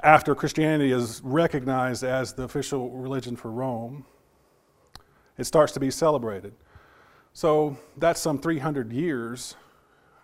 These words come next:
after our Lord's death. And here's something I didn't really realize, but in my research turned this up. In the United States, it, Christmas wasn't recognized as a federal holiday until eighteen seventy. According to my math,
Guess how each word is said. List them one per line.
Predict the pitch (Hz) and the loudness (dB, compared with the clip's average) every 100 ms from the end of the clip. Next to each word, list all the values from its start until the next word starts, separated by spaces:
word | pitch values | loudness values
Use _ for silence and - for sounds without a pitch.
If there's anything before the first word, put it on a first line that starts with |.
| - | -6
after | 143 - 123 | -4 -4 -4
our | 117 | -4
Lord's | 117 113 - | -6 -10 -10
death. | 139 135 - - _ - - _ _ _ _ _ _ _ _ _ _ _ _ _ _ _ _ _ - | -8 -8 -10 -20 _ -20 -20 _ _ _ _ _ _ _ _ _ _ _ _ _ _ _ _ _ -8
And | 117 | -2
here's | 160 156 | 0 0
something | 147 123 120 | -2 -2 -2
I | 113 113 - - | -2 -6 -14 -8
didn't | 139 127 | -6 -2
really | 127 117 | -2 -2
realize, | 113 117 107 131 151 | -2 -2 -2 -2 -4
but | 117 - | -8 -10
in | 120 | -10
my | 113 | -8
research | 113 117 123 120 - | -8 -6 -8 -8 -8
turned | 131 120 | -6 -4
this | 117 110 | -4 -6
up. | 117 151 - - - - - - | -6 -6 -12 -20 -20 -20 -20 -4
In | 147 156 | 2 4
the | |
United | 160 165 190 175 | 6 6 6 4
States, | - 185 214 185 - | 6 8 8 6 2
it, | 147 - | -6 -10
Christmas | - 214 196 160 | 4 4 4 0
wasn't | 165 156 135 | 2 0 0
recognized | 151 185 156 151 143 | 0 0 0 -2 0
as | 135 131 | 0 -2
a | |
federal | 120 170 160 135 | 0 0 2 2
holiday | 151 175 175 131 127 | 6 6 4 2 -4
until | 120 127 131 | -4 -6 -6
eighteen | 143 - 139 | -10 -8 -8
seventy. | 117 170 170 110 98 101 - - - - - _ _ _ _ _ _ _ _ _ _ _ _ _ _ _ _ _ | -6 -8 -8 -10 -14 -20 -20 -20 -20 -20 -20 _ _ _ _ _ _ _ _ _ _ _ _ _ _ _ _ _
According | - 131 | -6 -6
to | 120 | -4
my | 107 | -6
math, | 123 120 147 - | -6 -4 -6 -10